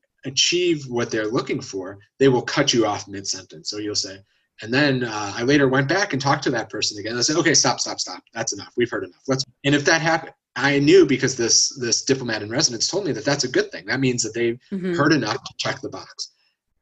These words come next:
Speaker 1: And if you were in a normal job interview and you started telling a story and they cut you off
Speaker 2: <laughs>
Speaker 1: mid-sentence, you'd be
Speaker 2: Mortified.
Speaker 1: terrified.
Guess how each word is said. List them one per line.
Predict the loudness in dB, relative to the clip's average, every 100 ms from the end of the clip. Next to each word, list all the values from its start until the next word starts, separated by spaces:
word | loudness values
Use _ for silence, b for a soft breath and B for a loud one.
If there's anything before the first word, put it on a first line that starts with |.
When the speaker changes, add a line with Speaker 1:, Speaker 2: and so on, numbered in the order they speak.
| -4
Speaker 1:
And | 0
if | 2
you | 4
were | 6
in | 6
a |
normal | 4 2 2
job | 0 -2 -4
interview | -8 -4 -4
and | -4 -2
you |
started | 0 0 0
telling | -2 -2
a | -2
story | 2 2 2
and | 0
they | -4
cut | -4 -4 0
you | 0
off | 0 -4
Speaker 2:
<laughs> | -4
Speaker 1:
mid-sentence, | -2 -2 -2 -4 -2
you'd |
be |
Speaker 2:
Mortified. | 4 4 4 4 6 4 0 0
Speaker 1:
terrified. | 0 0 -6